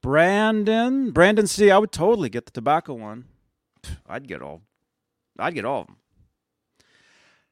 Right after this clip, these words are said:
Bozique, I also saw on Instagram he was playing Eddie's discontinued Hardtail Custom Wolfgangs. Very cool. Very cool. Dave, are we still friends on Facebook? I have no idea.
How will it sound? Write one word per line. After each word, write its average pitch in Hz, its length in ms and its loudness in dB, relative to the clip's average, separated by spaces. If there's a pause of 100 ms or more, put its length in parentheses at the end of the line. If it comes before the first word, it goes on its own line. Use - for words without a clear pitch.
(880)
Bozique, 151 600 4
I 156 80 2
also 170 180 0
saw 170 140 -2
on 175 80 0
Instagram 170 420 -2
he 160 160 -6
was 131 140 -12
playing 151 380 -8
Eddie's 127 460 -8
discontinued 120 600 -10
Hardtail 135 540 -8
Custom 113 500 -16
Wolfgangs. 90 640 -20
Very 147 460 -2
cool. 160 560 -8 (1200)
Very 120 360 -14
cool. 123 600 -12
Dave, 117 1000 -4
are 104 100 -6
we 113 80 -8
still 120 180 -12
friends 123 280 -10
on 117 100 -12
Facebook? 131 340 -12 (840)
I 165 240 4
have 127 220 -2
no 147 340 0
idea. 123 480 -2